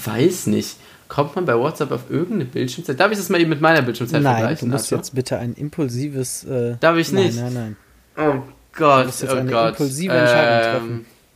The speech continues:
Speaker 1: ich wüsste nicht, dass du viel YouTube auf deinem Handy guckst. Also das würde mich verwundern, weil ich guck YouTube auf dem Handy beim Essen und Arthur macht nicht gern irgendwelche anderen Sachen parallel beim Essen.
Speaker 2: Ich bin sehr stolz,
Speaker 1: Deswegen,
Speaker 2: dass
Speaker 1: ich
Speaker 2: du
Speaker 1: geh
Speaker 2: das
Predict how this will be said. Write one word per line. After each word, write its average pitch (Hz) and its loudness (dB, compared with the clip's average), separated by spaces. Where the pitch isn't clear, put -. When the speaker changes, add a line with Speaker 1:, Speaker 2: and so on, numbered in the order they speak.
Speaker 1:
ich 135 -2
wüsste 190 4
nicht, 175 0
dass 139 0
du 185 -2
viel 175 2
YouTube 175 -2
auf 135 0
deinem 117 0
Handy 117 0
guckst. - -14
Also 131 2
das 160 -2
würde 160 2
mich 160 -2
verwundern, 127 0
weil 156 4
ich 175 0
guck 196 2
YouTube 185 0
auf 156 0
dem 165 0
Handy 165 2
beim 120 2
Essen 208 -2
und - -6
Arthur 156 2
macht 151 0
nicht 135 -6
gern 127 0
irgendwelche 120 -4
anderen 127 -2
Sachen 131 -2
parallel 131 0
beim 127 2
Essen. 139 -2
Speaker 2:
Ich 165 -6
bin 139 -2
sehr 147 2
stolz, 156 0
Speaker 1:
Deswegen, 147 2
Speaker 2:
dass 143 -2
Speaker 1:
ich - -
Speaker 2:
du 131 -4
Speaker 1:
geh 185 4
Speaker 2:
das 175 6